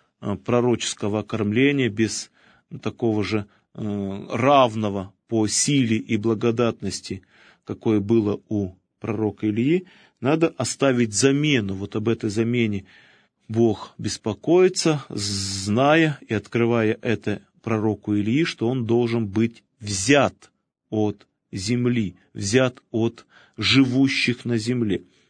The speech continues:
И вот этот эпизод, э, восхождения Илии на небеса, он, э, таинственный, он весь наполнен,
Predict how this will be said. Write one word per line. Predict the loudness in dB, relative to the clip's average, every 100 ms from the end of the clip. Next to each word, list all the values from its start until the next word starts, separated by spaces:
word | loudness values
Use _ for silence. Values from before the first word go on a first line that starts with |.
| _ _ _ _ _ _ _
И | 0
вот | 2 4
этот | 2
эпизод, | 0 -2 2 4 2 -2 -20 -20 _
э, | 0 2 2
восхождения | 2 0 0 0 0 0 4 6 6 4 4 2 -2 -8 _
Илии | -2 0 0 0
на | 0 -2
небеса, | -2 -2 0 2 2 0 -10 -20 _
он, | 0 0 0 -8 _ -4
э, | 0 2 0
таинственный, | 4 4 4 2 0 0 0 2 2
он |
весь | 2 2 0 -2
наполнен, | -4 -2 0 2 2 -2 -4